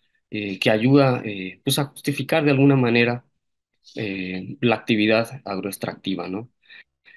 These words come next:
Eh, los pri-, el principal punto de destino de, de los aguacates, pues, es Estados Unidos, ¿no? Canadá y Asia. Entonces, por ahí, eh, esas son como las,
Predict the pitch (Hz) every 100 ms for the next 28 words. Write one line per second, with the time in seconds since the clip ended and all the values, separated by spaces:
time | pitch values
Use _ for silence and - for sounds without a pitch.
0 | _ - 104 104 - 113 113 101 101 107
1 | - 127 139 127 113 - 135 131 120 110
2 | 104 - 131 127 110 98 92 95 95 -
3 | 101 104 98 127 127 156 - 113 107 -
4 | - - - 113 101 98 98 101 95 95
5 | 104 127 131 - 95 87 90 101 - _
6 | _ _ _ _ _ _ - 110 90 -
7 | 135 - _ - 120 120 107 98 - -
8 | 92 90 85 107 117 - - - _ _
9 | 104 101 98 127 - 117 113 113 101 92